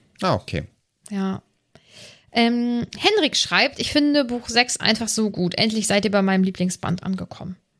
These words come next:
Speaker 2: Ja, find's auch richtig cool. Ich lieb's ganz doll. Ja. Ronja fragt, was hat Dumbledore für einen Zauber benutzt, um das leere Papier zu verzaubern? Und has-, hat Misses Cole darauf etwas gesehen? Wenn ja, was?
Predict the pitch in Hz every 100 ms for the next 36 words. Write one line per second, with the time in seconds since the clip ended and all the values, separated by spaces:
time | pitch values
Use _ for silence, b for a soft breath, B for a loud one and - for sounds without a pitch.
0 | _ _ _ - - - - - 220 -
1 | 202 - - - - - 208 _ _ _
2 | _ - 208 - 190 180 - 147 165 180
3 | - _ _ 196 190 - _ - 240 269
4 | 294 - - 240 254 - 240 254 214 233
5 | 233 226 - - 196 208 220 214 185 175
6 | 190 220 - 202 196 202 220 220 214 226
7 | 226 190 - 185 - 175 175 175 180 190
8 | B B B 208 220 220 - - - 254
9 | - - 220 208 - - 247 254 233 214
10 | 202 202 208 - _ _ 196 - 196 -
11 | 185 185 175 170 180 - _ - 180 180
12 | 165 - 160 -